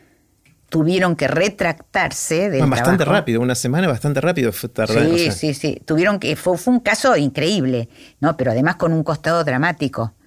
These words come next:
Speaker 1: porque el segundo autor del trabajo se suicidó
Speaker 2: Uh.
Speaker 1: en su laboratorio y era un neurocientífico,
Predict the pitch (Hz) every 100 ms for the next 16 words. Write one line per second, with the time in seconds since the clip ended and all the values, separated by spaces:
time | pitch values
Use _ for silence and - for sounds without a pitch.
0 | _ _ _ _ - 131 131 135 - 147
1 | 185 208 220 220 196 190 - 185 190 -
2 | _ _ _ _ 123 131 139 175 220 -
3 | - 254 269 _ _ _ _ _ - 156
4 | 151 - 233 - 196 180 233 - 147 160
5 | - _ _ _ - - _ 180 156 226
6 | 240 190 175 165 - - 127 123 156 170
7 | 190 170 180 196 190 - 170 196 214 -
8 | 156 147 175 - 196 233 247